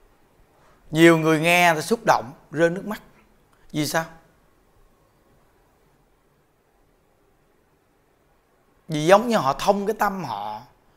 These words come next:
để phát lên được tín nguyện và thấy mình niệm Phật có cơ hội giảng sanh. Vì nghe một đoạn Ngài Pháp Nhiên Thượng Nhân Ngài nhắc này:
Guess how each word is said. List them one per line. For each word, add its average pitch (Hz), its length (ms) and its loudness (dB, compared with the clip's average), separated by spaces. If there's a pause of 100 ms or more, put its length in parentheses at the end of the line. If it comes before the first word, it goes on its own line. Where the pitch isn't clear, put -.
(280)
để 147 120 0
phát 208 320 -2
lên 185 140 -4
được 131 200 -10
tín 233 180 -6
nguyện 104 320 -14 (560)
và 156 100 10
thấy 202 200 8
mình 170 440 6 (800)
niệm 175 240 4
Phật 185 280 2
có 214 100 -6
cơ 208 160 -2
hội 123 220 -6
giảng 127 160 -10
sanh. 160 180 -14 (840)
Vì 143 120 -2
nghe 160 160 2
một 139 220 0
đoạn 127 340 4
Ngài 131 100 -4
Pháp 156 180 -6
Nhiên 156 340 -6 (360)
Thượng 131 180 -4
Nhân 151 160 -6
Ngài 127 100 -10
nhắc 135 280 -10
này: 123 80 -18